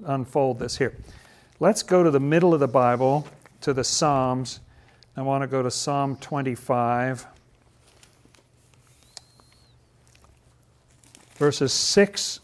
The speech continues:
and seven. And it's interesting, I only picked out a few of these passages in the interest of time, but it's interesting how many passages, there's some where you got five, six, seven verses in a row that keep using the word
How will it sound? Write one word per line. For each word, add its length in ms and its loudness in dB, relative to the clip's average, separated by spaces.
and 220 -4
seven. 760 0
And 320 -4
it's 240 -2
interesting, 540 -4
I 140 0
only 260 -2
picked 260 -2
out 140 2
a 40 -2
few 220 -2
of 80 -2
these 160 -2
passages 600 -2
in 100 -6
the 80 -4
interest 320 -6
of 80 -12
time, 280 0
but 400 0
it's 200 -6
interesting 440 -8
how 240 -2
many 280 -4
passages, 640 -6
there's 220 -2
some 420 -6
where 140 0
you 100 -2
got 260 -4
five, 520 -4
six, 300 -10
seven 420 -6
verses 420 -4
in 120 -8
a 80 -6
row 400 0
that 240 -2
keep 480 -4
using 480 0
the 100 -8
word 420 0